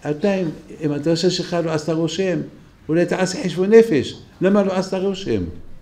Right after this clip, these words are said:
זה בעיה. רבותיי, זה הפשט של "ויספר י-, משה ליתרו". אומרים, הבעלי מוסר,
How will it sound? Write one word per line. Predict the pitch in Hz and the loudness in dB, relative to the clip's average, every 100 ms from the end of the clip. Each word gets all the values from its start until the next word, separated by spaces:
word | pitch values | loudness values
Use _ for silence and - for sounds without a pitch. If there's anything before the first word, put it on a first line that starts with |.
| - - - - - | -20 -20 -20 -20 2
זה | 156 | 4
בעיה. | 180 185 214 170 - - - | 4 4 2 2 -6 -16 0
רבותיי, | 160 165 185 208 202 | 4 6 6 8 8
זה | 175 202 | 8 4
הפשט | 202 - 180 180 | 4 2 2 2
של | - 165 147 - - - - 131 | 2 2 0 -8 -18 -20 -10 4
"ויספר | 151 147 170 - 220 220 190 | 4 6 0 4 10 10 10
י-, | 180 175 - - - - 156 | 2 0 -2 -12 -20 -16 -8
משה | 151 170 160 247 247 | 0 2 4 6 6
ליתרו". | 214 196 185 180 185 175 113 - - - - - - - - | 6 4 4 6 6 6 2 -8 -20 -20 -20 -20 -20 -20 -10
אומרים, | 131 151 208 214 214 - | 0 2 4 4 2 -2
הבעלי | 156 170 190 | -2 2 2
מוסר, | 190 185 - 208 208 180 | 2 -2 0 2 4 2